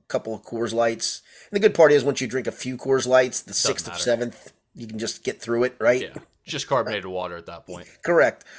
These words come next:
Speaker 1: Um, but I'm a Bud, Bud Light guy. I, I, I,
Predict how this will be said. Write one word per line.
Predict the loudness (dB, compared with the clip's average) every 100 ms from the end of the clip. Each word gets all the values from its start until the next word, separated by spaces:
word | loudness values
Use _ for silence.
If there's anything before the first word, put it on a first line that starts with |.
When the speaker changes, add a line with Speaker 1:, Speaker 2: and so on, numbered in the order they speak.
| -14 -16 -2
Speaker 1:
Um, | 2 4 2 0
but | 4 6
I'm | 6
a |
Bud, | 4 4 4 4
Bud | 0 2
Light | -2 -2
guy. | -4 -2 -2 -2 -6 -20 -20 -20 -10 -8
I, | -4 -2 -2 -6
I, | -16 _ _
I, | 0